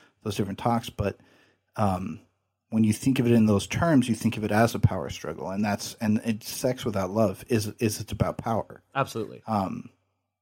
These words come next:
Speaker 1: you see that, goodness gracious, I mean, everywhere. Um, and we even talked about it. I think it was on a, a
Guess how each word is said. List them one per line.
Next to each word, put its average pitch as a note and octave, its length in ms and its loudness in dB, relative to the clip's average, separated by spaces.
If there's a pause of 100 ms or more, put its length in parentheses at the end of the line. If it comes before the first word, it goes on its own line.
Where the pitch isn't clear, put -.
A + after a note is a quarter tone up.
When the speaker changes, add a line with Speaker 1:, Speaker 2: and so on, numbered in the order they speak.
(180)
Speaker 1:
you G#2+ 140 -6
see A#2 280 0
that, G2+ 360 2 (800)
goodness B2 320 2
gracious, - 320 -2
I F#2+ 60 -6
mean, G2+ 140 -2
everywhere. F#2 540 0 (960)
Um, A#2+ 180 2
and A#2+ 140 6
we C3+ 120 8
even B2 200 6
talked A2+ 260 4
about A2+ 240 6
it. G#2+ 120 4
I G2+ 100 -2
think - 640 -2
it A#2+ 80 6
was A#2 200 4
on A2 120 6
a, G#2+ 220 4
a F#2+ 300 4